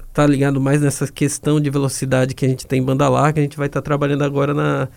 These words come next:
na casa dos gigabits, né? Então, isso daí, isso daí vai trazer, com certeza, né, a possibilidade de a gente tá trabalhando ali, por exemplo, né, hoje em dia a gente trabalha com um streaming, né, no YouTube, no,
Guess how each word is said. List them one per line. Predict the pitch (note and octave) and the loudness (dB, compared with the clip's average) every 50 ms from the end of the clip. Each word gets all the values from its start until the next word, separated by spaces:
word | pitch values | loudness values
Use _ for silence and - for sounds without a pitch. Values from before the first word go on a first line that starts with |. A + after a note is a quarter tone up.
| - _ - | -18 _ -6
na | C3 C3 | -6 -2
casa | - D3 C3+ C3+ C#3+ | 0 0 0 0 0
dos | C#3+ C3+ C3 | -2 -2 0
gigabits, | C#3+ D3+ D#3+ E3 C#3+ B2+ C3 B2+ A#2+ - - - - | 0 0 2 0 0 0 0 -2 -2 -4 -6 -6 -4
né? | A2+ B2 C#3+ F3 F3 - - - _ _ _ _ _ - _ _ _ - | -2 0 0 -2 -2 -4 -12 -20 _ _ _ _ _ -20 _ _ _ -8
Então, | - C#3 A#2+ - - C3 C#3 C#3+ | -6 -6 -6 -4 -2 -2 0 0
isso | C#3+ C#3+ - D3 | 0 -2 -2 0
daí, | C#3+ C#3 B2+ C3 C3+ C#3+ D3+ D#3 D3+ D3+ - - - - | 2 2 2 4 2 2 2 0 0 -2 -6 -10 -8 -6
isso | D3 C3+ - - | -6 -6 -4 -2
daí | C3+ C3 C3 B2 C3 C#3 | 0 2 2 2 2 2
vai | C#3+ D3+ C#3+ | 0 0 -2
trazer, | C#3+ D3 - D#3 C#3 C3+ B2+ B2+ C3+ C#3+ | -2 -2 0 0 0 0 0 0 -2 -4
com | C#3+ - D#3+ E3 | -2 -2 -2 -2
certeza, | E3 - D#3+ C#3+ D3 - - C#3 D3 D3 D#3 | -2 0 -2 -2 -2 0 -2 0 0 2 0
né, | C#3+ | 0
a | C#3 C3 | -2 -2
possibilidade | - C#3+ - - C#3+ C3+ C#3+ C3+ C3+ C3 C3+ C3+ | -4 -6 -6 -6 -8 -6 -4 -2 0 0 0 0
de | C3+ C#3 | -2 -2
a | |
gente | C#3+ C3+ - - | -2 -2 -2 -4
tá | C#3+ C3 | -6 -4
trabalhando | - C#3 C3+ C3+ C#3 C3 C3 C3+ C3+ C#3 | -2 -2 0 2 2 2 2 0 0 0
ali, | C3 C3 C3 C3 B2+ - - - - - _ _ _ _ _ _ _ _ | 0 0 0 -2 -2 -4 -6 -12 -20 -20 _ _ _ _ _ _ _ _
por | - D#3 D#3 D#3 | 2 4 4 6
exemplo, | D3 C#3+ C3+ B2+ C3 C3 C3 B2+ A#2+ - B2+ | 4 4 2 2 2 2 2 2 0 -2 -2
né, | B2+ B2+ B2+ | 0 0 0
hoje | C3 C3+ C#3 C#3 | 0 0 0 0
em | C#3 C3 | 0 0
dia | C3 D3 D#3 | 2 2 2
a | D#3 | 2
gente | D3+ D#3 D3 D3 - | 2 2 0 -2 -2
trabalha | - C#3 C#3 C3+ C3+ C#3 C#3+ D3+ D3+ D3 D3+ | -2 0 0 0 2 2 2 2 2 2 0
com | D3 - - D3 C#3 C#3 C#3 C#3 C3+ - - | -2 -2 0 0 2 2 0 0 -2 -2 0
um | D3 D3 C#3+ | 2 2 2
streaming, | C#3 - - - - D#3+ F3 G3 G3 G3 G3+ G#3 G3 G3+ - _ _ _ - | 2 0 -4 -4 -2 0 0 0 0 0 0 -2 -4 -6 -10 _ _ _ -6
né, | C#3+ C3 C3 C#3 D#3 D#3 D#3 - _ _ - | -2 -2 0 0 0 -2 -6 -8 _ _ -8
no | B2+ B2+ | -4 -4
YouTube, | B2 B2+ A#2+ A2+ A#2 - D3+ E3 F3+ F3 E3 D#3 D3+ C#3 | -2 -2 -4 -4 -4 -2 0 0 0 0 0 -2 -2 -2
no, | C#3+ D3+ C3 - - - | -2 -2 -2 -4 -6 -8